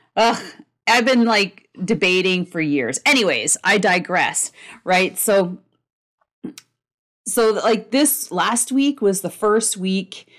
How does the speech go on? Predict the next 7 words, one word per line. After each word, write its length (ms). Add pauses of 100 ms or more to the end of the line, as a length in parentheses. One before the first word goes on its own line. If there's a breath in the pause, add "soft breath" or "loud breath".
(200 soft breath)
that 460 (180)
got 300
back 360
to, 880
uh, 240
training 640
inside. 920